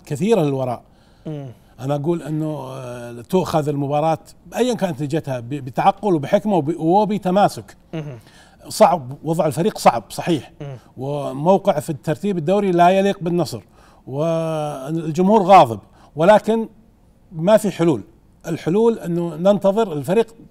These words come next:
Speaker 1: ترى الفريق يعاني غياب لاعبين بحجم إبراهيم غالب و-، والفريدي وإدريان الآن، وترى الفريق يعني، وعبد الله العنزي ف-، فترات طويلة على الدوري. ترى الفريق يعني، يعني نجد له عذر، ولكن الجمهور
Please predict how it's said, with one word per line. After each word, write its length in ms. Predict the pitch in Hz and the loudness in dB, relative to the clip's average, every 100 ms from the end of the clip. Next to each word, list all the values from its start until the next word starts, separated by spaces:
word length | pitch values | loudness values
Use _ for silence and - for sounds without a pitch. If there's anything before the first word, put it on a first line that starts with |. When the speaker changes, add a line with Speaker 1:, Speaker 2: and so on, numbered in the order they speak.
| _ - | _ -8
Speaker 1:
ترى 200 | 240 247 | -4 -2
الفريق 400 | 190 185 233 220 | -2 0 0 0
يعاني 500 | 175 196 220 147 98 - _ _ - | 0 2 2 0 -6 -18 _ _ -6
غياب 320 | 156 202 160 | 0 2 2
لاعبين 360 | 151 139 151 160 | 0 0 0 -2
بحجم 460 | 120 147 131 120 92 - - _ _ _ _ _ - | -2 -6 -6 -8 -14 -20 -20 _ _ _ _ _ -12
إبراهيم 260 | 139 131 120 | -8 -6 -2
غالب 400 | 160 156 147 98 | 0 0 -2 -8
و-، 60 | |
والفريدي 960 | 101 101 98 104 - 156 165 147 147 127 | -14 -16 -16 -16 -6 -2 -2 0 -2 -2
وإدريان 840 | 107 104 110 131 151 160 175 147 | -8 -10 -10 0 2 4 2 0
الآن، 440 | 139 151 165 156 98 | -2 -4 -2 -4 -8
وترى 960 | 92 98 98 95 107 _ _ _ - 185 | -16 -18 -18 -20 -20 _ _ _ -8 -6
الفريق 420 | 135 151 180 135 | -4 -2 -2 -2
يعني، 240 | 123 117 | -6 -8
وعبد 560 | 110 123 120 123 160 131 | -10 -12 -8 -6 -4 0
الله 120 | 156 | 0
العنزي 260 | 147 151 139 | 0 -2 -4
ف-، 100 | 160 | -6
فترات 560 | 123 - 139 156 156 | -8 -12 -6 -4 -2
طويلة 240 | 156 160 143 | 0 0 -2
على 80 | |
الدوري. 360 | 123 165 165 139 - _ _ - - - | -4 -4 -2 -6 -12 _ _ -20 -14 -2
ترى 120 | 214 | -2
الفريق 360 | 175 170 196 | 0 -2 -2
يعني، 200 | 147 139 113 | -2 -6 -10
يعني 640 | 123 123 139 147 147 131 - - _ _ - | -12 -12 -8 -8 -8 -12 -16 -20 _ _ -14
نجد 380 | 143 185 190 208 | -4 0 0 2
له 120 | 185 | 2
عذر، 320 | 160 240 240 | 4 4 6
ولكن 340 | 190 220 214 202 | 8 6 6 2
الجمهور 560 | 175 185 196 226 214 | 2 2 2 2 0